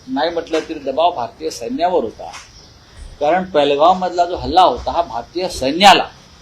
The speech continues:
पाकिस्तानने दिलेलं आव्हान होतं. आणि जेव्हा भारतीय सेनेला कोणी आव्हान देतं, तेव्हा भारतीय सेना गप्प बसत नाही. ऑपरेशन सिंदूर, बरं का, कुंकू,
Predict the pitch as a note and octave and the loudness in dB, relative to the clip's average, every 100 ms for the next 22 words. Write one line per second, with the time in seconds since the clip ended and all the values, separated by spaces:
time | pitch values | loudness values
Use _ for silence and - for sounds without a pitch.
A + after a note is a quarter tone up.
0 | - - - - - - - - C#3+ D3 | -20 -20 -20 -20 -20 -20 -8 0 0 0
1 | F#3 - F3 F3 F#3 C#3+ D3+ F3 D#3 A#2 | -6 0 0 0 -4 -4 -2 4 6 6
2 | C3 E3 B2+ C3 C#3 C#3 D#3+ F3 B2 A#2 | 2 0 0 -2 -2 -2 0 0 -2 -6
3 | - F#3 E3+ D#3 D3+ E3+ E3 E3 B2+ A#2 | -6 -6 -4 -4 -2 0 0 2 0 2
4 | E3 D#3+ G#2 A#2+ E3 D#3+ A#2 - E3 D#3 | -2 -2 -8 -6 -6 -6 -6 -6 -8 -6
5 | B2+ C#3 C#3 A2+ A#2 G2 F#2 - - - | -8 -8 -8 -10 -14 -16 -16 -20 -20 -20
6 | - - _ _ _ _ _ _ _ _ | -20 -20 _ _ _ _ _ _ _ _
7 | _ _ - _ _ - - C3 D3+ F3+ | _ _ -20 _ _ -20 -12 -12 -4 -4
8 | F3+ G3+ F3+ - E3 F3+ A#2 - - _ | -2 -4 -6 -10 -2 0 0 -4 -20 _
9 | _ - - - - - _ - _ _ | _ -10 -8 -8 -12 -20 _ -20 _ _
10 | - _ _ _ - E3 F3+ F#2 - - | -20 _ _ _ -6 -4 -2 -6 -16 -20
11 | _ _ - - - _ _ _ _ - | _ _ -20 -20 -20 _ _ _ _ -4
12 | E3 - F#3+ | -2 0 -2